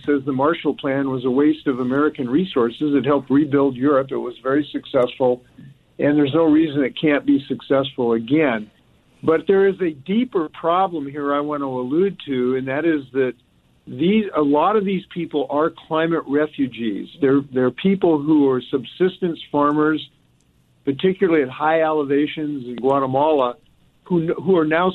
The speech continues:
starving to death because of climate change. They cannot grow their crops because the climate has changed so much. And we need a president who will lead the country and the world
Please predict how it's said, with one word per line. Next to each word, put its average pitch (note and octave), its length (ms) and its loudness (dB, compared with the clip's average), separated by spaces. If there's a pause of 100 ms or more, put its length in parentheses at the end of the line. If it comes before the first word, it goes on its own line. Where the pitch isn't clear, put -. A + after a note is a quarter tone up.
(160)
starving F3 500 0
to C#3 60 -4
death B2+ 400 -4
because C3 320 -8
of B2+ 160 -8
climate C#3+ 440 -2
change. B2 340 -8
They C3 120 0
cannot D3+ 520 0
grow D3+ 200 2
their B2+ 160 0
crops C#3 600 -2 (120)
because B2+ 420 -6
the B2+ 80 -4
climate C#3+ 460 -2
has B2 120 -2 (180)
changed A#2 320 -4
so A#2 140 0
much. A2 320 0 (720)
And D3 120 2
we F3 120 4
need G#3+ 180 4
a F#3 60 2
president D3 640 -4
who D3 140 -6
will C3+ 200 -4
lead F3 280 -4
the D#3 80 0
country C3 720 -2
and B2 160 -4
the A#2 60 0
world C3+ 540 2